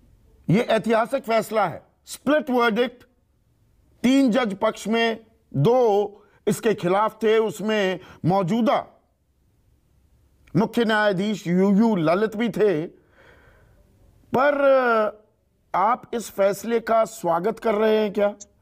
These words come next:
लोकसभा और राज्यसभा में आठ और दस जनवरी दो हज़ार उन्नीस को आपने इस संशोधन की मुखालफत, विरोध किया था।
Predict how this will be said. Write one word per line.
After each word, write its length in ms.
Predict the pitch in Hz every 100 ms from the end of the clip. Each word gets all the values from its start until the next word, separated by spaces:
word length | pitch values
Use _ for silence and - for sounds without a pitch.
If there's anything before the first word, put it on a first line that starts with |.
| _ 139
लोकसभा 460 | 185 214 226 220
और 180 | 240 208
राज्यसभा 560 | 196 180 208 196 180 180
में 140 | 180
आठ 320 | 170 185 185
और 140 | 196 160
दस 240 | 143 196
जनवरी 440 | 143 175 175 185
दो 180 | 175 180
हज़ार 240 | 165 170 165
उन्नीस 420 | 156 180 202 185
को 340 | 160 151 147 - - _
आपने 500 | 175 185 196 196 233 226 196
इस 180 | 202 -
संशोधन 800 | 185 - 180 196 220 214 139 - _ _ _ _ _ _ _ _
की 60 | 196
मुखालफत, 600 | 202 185 180 190 202 220
विरोध 340 | 185 196 202 143
किया 240 | 151 107
था। 180 | 92